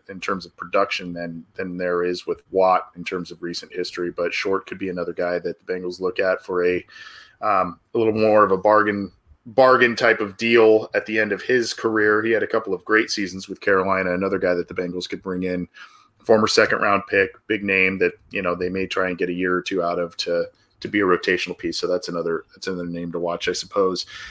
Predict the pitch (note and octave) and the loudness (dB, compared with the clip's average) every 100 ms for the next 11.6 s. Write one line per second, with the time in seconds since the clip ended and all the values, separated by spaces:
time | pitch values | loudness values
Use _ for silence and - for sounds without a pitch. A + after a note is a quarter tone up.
0 | - - - F3+ - F#3+ D3+ F#3+ D#3+ C#3+ | -18 0 4 4 4 4 6 4 4 6
1 | D3+ D3+ D3+ D3 C#3+ C#3+ D3 C#3+ - A#2+ | 8 6 4 6 8 8 6 2 2 2
2 | B2 B2+ A#2+ A2+ C3 D#3 D#3 C3+ C#3 B2+ | 2 -2 -2 -2 4 4 4 0 0 4
3 | C3 A#2+ B2 - B2 A#2+ A#2+ C3 - A2+ | 4 4 -2 -2 0 2 2 0 -4 -4
4 | A2 - A#2+ C3 A#2+ A2+ C#3+ C3+ C3 - | -4 -4 0 0 0 -2 -2 2 2 2
5 | - C#3+ - - D3 D#3 D3 D3 - - | 0 0 -2 -6 4 6 6 4 0 -4
6 | C3 B2+ - E3+ D3+ B2 C3+ A#2 A2 - | -2 0 2 2 4 2 0 -2 -6 -2
7 | A2+ G#2+ A2 C3+ B2 G#2+ G#2+ A#2 A2 A2 | 0 -2 -4 -6 -4 -2 -2 -4 -4 -2
8 | A2 G#2+ G2 F2 A#2+ C3+ C3 G#2 F#2+ F#2 | -2 -4 -10 -8 -2 -2 0 -2 -2 -6
9 | F#2 F2+ F2 E2 F2+ F2+ C#3+ - - E3 | -8 -8 -10 -14 -14 -4 -2 -4 -4 -2
10 | D3 D3 C3+ C3+ B2+ B2+ A#2 G2+ G2 A#2 | 0 -2 0 4 6 6 4 4 6 6
11 | C3 B2 B2 G2+ G2+ - | 8 8 6 6 4 -2